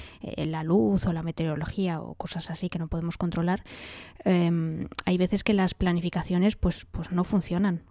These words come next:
O siempre hay imprevistos, o por lo que sea, pues de repente esa planificación que tenías,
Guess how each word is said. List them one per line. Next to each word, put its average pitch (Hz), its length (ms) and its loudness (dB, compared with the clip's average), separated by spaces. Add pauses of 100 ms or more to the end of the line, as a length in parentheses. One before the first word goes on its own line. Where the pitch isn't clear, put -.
(160)
O 165 280 0
siempre 180 320 2
hay 185 100 4
imprevistos, 233 840 4
o 180 140 6
por 175 160 2
lo 170 120 0
que 160 100 -4
sea, 175 220 -2
pues 175 160 -2
de 175 80 0
repente 175 560 -2 (240)
esa 170 180 -4
planificación 175 640 -2
que 175 140 -2
tenías, 170 800 0